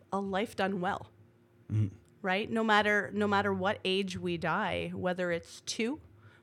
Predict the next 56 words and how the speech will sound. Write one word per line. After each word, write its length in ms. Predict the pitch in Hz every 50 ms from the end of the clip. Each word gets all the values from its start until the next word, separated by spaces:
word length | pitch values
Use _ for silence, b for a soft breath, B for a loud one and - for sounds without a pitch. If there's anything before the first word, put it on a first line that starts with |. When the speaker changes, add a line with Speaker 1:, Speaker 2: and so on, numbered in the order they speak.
| b -
Speaker 1:
whether 320 | - 180 175 165 170 165
it's 200 | 156 156 - -
twenty, 460 | - - 202 185 196 190 - 226 226
whether 280 | 220 185 170 165 175 170
it's 120 | 165 -
a 60 | 175 147
hundred 400 | - - 202 208 208 233 226 196
and 120 | 180 165 143
one, 320 | 170 196 180 131 175 170 170
that 200 | 185 170 - -
life 380 | 175 175 170 185 277 302 - -
is 140 | 165 175 185
valuable 720 | 170 151 156 156 180 180 180 180 160 165 156 151 147 151 b b b b -
to 120 | - 170
someone. 580 | 156 - - - 165 160 160 151 135 104 175 151
That 200 | 151 175 175 - 170
life 320 | 180 170 180 214 - -
will 100 | 220 208
be 140 | 170 165 156
missed, 560 | 156 147 151 160 156 - - - - - - - B B B B B B
and 160 | B 202 202 190
that 140 | 190 180
life 220 | 185 175 170 - -
deserves 360 | 175 160 - 160 156 156 -
to 80 | - 160
be 140 | 160 151 -
honored. 420 | 131 156 160 170 160 139 135 - B B B B B -
And 100 | 196 208
if 140 | 196 - 233
you 120 | 240 262
can 180 | - 311 285 269
have 220 | 247 233 226 214
a 60 | 202 190
place 680 | - - - 196 196 180 202 240 - - - - - b b b b b
in 180 | - 196 202 196 -
honoring 420 | 180 175 180 202 202 196 185 180
your 180 | 170 170 165 160
own 200 | 170 175 165 165
death, 500 | - 151 - 381 - - - - - - - - - - - - - - -
I 60 | -
think 160 | - 349 370 -
that's 180 | 233 190 -
awesome 320 | 185 185 254 - - 185 151
because 220 | 160 156 - 190 196
you 120 | 208 208
have 120 | 202 185
a 60 | 185 170
big 260 | 170 - 254 233 -
seat 240 | - - 247 240 220
at 140 | 202 -
the 40 | 202
table 340 | - - 226 208 175 165 143
honoring 360 | 113 165 156 160 165 160 156
your 140 | 151 151 151
own 100 | 143 143
life. 380 | 151 165 143 143 - - -